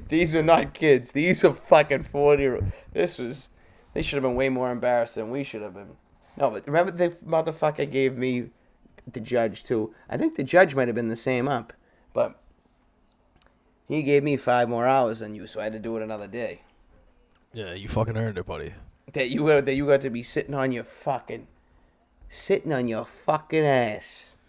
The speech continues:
Speaker 2: Good.
Speaker 1: And I'm the
Speaker 2: Sleeping.
Speaker 1: Shit, take, take your quotations book and shove it up your fat fucking ass.
Speaker 2: <laughs>
Speaker 1: Remember we had a, remember Aziz Ansari was on there with us?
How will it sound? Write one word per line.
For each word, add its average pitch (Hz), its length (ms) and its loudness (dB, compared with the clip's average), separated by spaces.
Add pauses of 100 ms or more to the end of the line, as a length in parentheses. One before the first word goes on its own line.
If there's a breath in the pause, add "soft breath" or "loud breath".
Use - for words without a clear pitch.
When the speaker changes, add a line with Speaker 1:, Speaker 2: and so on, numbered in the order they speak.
(360)
Speaker 2:
Good. 101 240 -14 (180)
Speaker 1:
And - 100 -10
I'm - 180 -10
the 131 120 -14 (640)
Speaker 2:
Sleeping. - 480 -14
Speaker 1:
Shit, 135 220 0
take, 147 320 -6 (340 soft breath)
take 156 160 -6
your 170 80 -6
quotations 147 600 -2
book 127 200 0
and 123 80 -6
shove 131 180 0
it - 20 0
up 127 100 0
your 127 80 2
fat 143 340 4
fucking 143 440 2
ass. 123 680 0
Speaker 2:
<laughs> - 40 -16 (1500 loud breath)
Speaker 1:
Remember 139 220 0
we 156 120 2
had 151 140 10
a, 147 80 8
remember 143 320 2
Aziz 143 340 0
Ansari 151 640 4
was 147 140 -4
on 156 160 0
there 156 160 2
with 160 160 -2
us? 165 320 -4